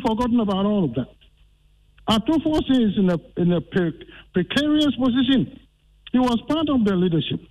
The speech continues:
Now you put him in front against his other senior members. How is he going to look like? And he has accepted. First of all, you shouldn't have forced him to accept it right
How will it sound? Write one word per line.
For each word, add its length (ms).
Now 240
you 220
put 240
him 120
in 160
front 280
against 520
his 220
other 340
senior 260
members. 380
How 300
is 160
he 140
going 240
to 60
look 300
like? 180
And 160
he 240
has 180
accepted. 560
First 180
of 120
all, 160
you 40
shouldn't 320
have 60
forced 240
him 160
to 160
accept 400
it 160
right 180